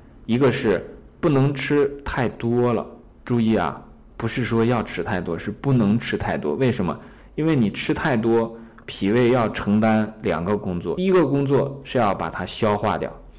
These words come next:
第二个工作是把它运化出去。这个磨碎的工作由谁来做呢？由胃来做。运化的工作由谁来做呢？由脾来做。这个时候就好像说，它有两份工作要去做，一份是要把它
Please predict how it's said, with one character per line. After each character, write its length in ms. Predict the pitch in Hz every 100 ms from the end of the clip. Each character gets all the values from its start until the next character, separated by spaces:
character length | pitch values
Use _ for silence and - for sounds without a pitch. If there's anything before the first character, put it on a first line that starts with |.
| -
第 120 | 185 185
二 140 | 160
个 120 | 127
工 220 | 120 120
作 220 | 120 107 -
是 160 | 117
把 140 | 87 78
它 160 | 87
运 320 | 87 131 127
化 200 | 95 85 73
出 160 | -
去。 220 | - - -
这 100 | 165
个 140 | 151
磨 280 | 131 135 175
碎 220 | 180 208
的 100 | 135
工 220 | 117 120
作 160 | 117 104
由 140 | 95
谁 180 | 92 90
来 160 | 87 82
做 180 | 92 80
呢？ 160 | 67
由 200 | 73 101
胃 260 | 107 127 107
来 160 | 60 67
做。 240 | - - -
运 440 | 214 240 156 101 - - -
化 260 | - 110 87
的 100 | 82
工 220 | 101 95
作 160 | 98 87
由 100 | 90
谁 180 | -
来 140 | 73 71
做 180 | 87 80
呢？ 160 | 67
由 160 | 87 110
脾 440 | 220 - - 76
来 200 | 58 73
做。 220 | 95 107 - - - -
这 100 | 185
个 80 |
时 120 | 143 127
候 120 | 131
就 140 | 127
好 160 | 120 90
像 180 | 113 98
说， 320 | 104 98 - - - - -
它 160 | 143
有 80 | 139
两 320 | 135 104 82
份 300 | 87 170 147
工 180 | 110 101
作 160 | 101 95
要 160 | 82
去 180 | - -
做， 320 | 69 73 - - - -
一 120 | 165
份 240 | 190 190 131
是 180 | 123
要 120 | 107 92
把 140 | 80
它 280 | 95 90